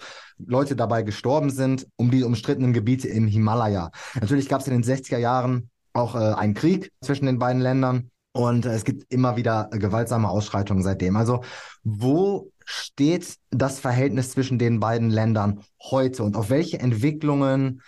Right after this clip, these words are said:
sollte man beim Verfolgen der bilateralen Beziehungen zwischen den beiden Staaten, äh, genauer achten? Und eine Folgefrage dazu ist, glauben Sie, dass Indien sich in dieser Tendenz zu schlechteren Beziehungen mit China,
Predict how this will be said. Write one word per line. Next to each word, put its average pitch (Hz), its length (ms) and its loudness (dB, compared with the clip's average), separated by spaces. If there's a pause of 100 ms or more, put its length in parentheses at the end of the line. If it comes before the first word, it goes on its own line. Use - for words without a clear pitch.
(200)
sollte 127 340 0
man 120 160 0
beim 117 140 2
Verfolgen 135 460 0
der 117 120 2
bilateralen 120 840 0
Beziehungen 117 440 0
zwischen 117 240 -6
den 113 140 2
beiden 107 220 2
Staaten, 101 540 -2 (260)
äh, 113 200 0
genauer 107 480 2
achten? 101 380 -4
Und 92 140 -2
eine 131 460 2
Folgefrage 156 1080 -2
dazu 139 560 0
ist, - 300 -4
glauben 156 420 0
Sie, 156 480 0 (320)
dass 123 200 -2
Indien 156 460 2
sich 139 220 -2
in 120 80 2
dieser 113 500 0 (320)
Tendenz 127 680 0
zu - 140 -2
schlechteren 147 640 0
Beziehungen 156 680 0
mit 127 200 2
China, 151 640 0